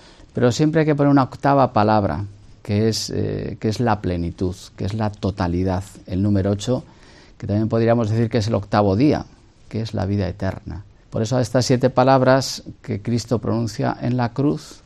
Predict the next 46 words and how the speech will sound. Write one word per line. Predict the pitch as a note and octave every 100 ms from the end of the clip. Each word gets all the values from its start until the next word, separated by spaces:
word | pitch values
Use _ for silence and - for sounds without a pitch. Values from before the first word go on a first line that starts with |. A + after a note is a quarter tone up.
| -
hay | A2 A#2+
que | A#2+
pronunciar | A2 A2 A#2+ A2
siempre | - A2+ A2+
una | G#2+
octava | G#2 A#2 A#2 A2
palabra, | G#2+ G#2+ A2+ A2
que | A2
es | -
la | F#2+
vida | G2 A2 G#2
eterna, | G2 A2 - E2 F#2
que | G#2
es | A2+
la | G#2
resurrección. | G#2 - F#2+ G2+ G2 F#2 - - - - - -
Por | C3+
eso | C#3+ D#3+
añadiría | D3+ C#3 C#3 D#3 D3 D3 - -
una | A#2 A#2+
octava | A2+ - B2+ B2
palabra | A#2 A#2 C3 A#2+ G2+
a | -
esta | G#2 - A2+
definición | A2 G#2 G#2+ G#2+ G2+ B2 A2+
o | G#2
a |
esto | G#2 - G2+
que | G#2 F#2+
me | F#2 G2
preguntas | - F#2+ G#2+ G2 G#2+ -
cuáles | G#2+ G2
serían | G2 G2+ G#2 G#2 - - - - -
las | G2 -
palabras | F#2+ G2+ G#2+ G#2
para | - F#2 F#2+
el, | E2+ -
el | F#2+
siglo, | G2 G#2+ G#2+ G#2 F2 F#2 - - - - -
este | - - A2
año, | A2+ G2+ G#2 -
en | G2+
est-, | G2 G2+ -
en | G2+
la | F#2
actualidad. | - F#2+ F#2 G#2 A2